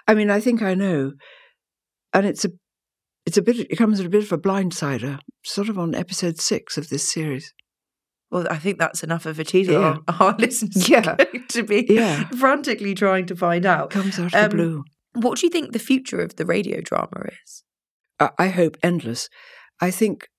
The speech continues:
Speaker 1: the radio, the afternoon radio play I love because they're so different.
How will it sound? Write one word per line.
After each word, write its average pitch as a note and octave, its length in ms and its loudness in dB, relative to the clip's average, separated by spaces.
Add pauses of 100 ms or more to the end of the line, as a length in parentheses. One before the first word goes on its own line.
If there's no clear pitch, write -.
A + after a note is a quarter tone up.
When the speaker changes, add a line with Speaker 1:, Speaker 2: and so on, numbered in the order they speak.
(200)
Speaker 1:
the F3+ 140 2
radio, G#3 360 2
the E3+ 180 -4 (100)
afternoon F3+ 520 0
radio E3 340 0
play D#3 340 -2
I C#3+ 120 -4
love D3 340 -4 (260)
because G#3 260 0
they're G#3 120 -2
so G#3 180 2
different. E3 520 -6